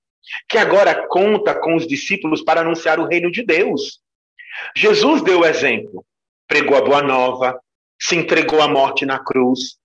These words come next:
e a partir da ressurreição, deu a missão de evangelizar aos seus discípulos. Então, podemos assim dizer, nasce ali a nossa vocação à vida missionária.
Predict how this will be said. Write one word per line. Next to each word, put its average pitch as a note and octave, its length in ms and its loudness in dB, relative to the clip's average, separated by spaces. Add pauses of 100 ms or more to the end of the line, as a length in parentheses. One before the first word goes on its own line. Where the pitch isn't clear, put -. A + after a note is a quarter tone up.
(280)
e E3 100 2
a E3+ 80 4
partir E3+ 300 -2
da D#3 120 0
ressurreição, D3+ 1040 -2 (280)
deu E3+ 320 0
a G3 60 2
missão F#3+ 640 -2
de F3 80 0
evangelizar D#3 680 0
aos E3 140 0
seus E3 200 0
discípulos. - 800 -10 (420)
Então, E3+ 360 0 (600)
podemos F3+ 460 2
assim D#3+ 280 -2
dizer, D#3+ 540 0 (240)
nasce C#3 920 -4
ali D3 600 0 (200)
a D#3+ 120 0
nossa D3+ 420 0
vocação F3 840 0 (220)
à E3 100 0
vida D#3+ 300 0
missionária. B2 760 -2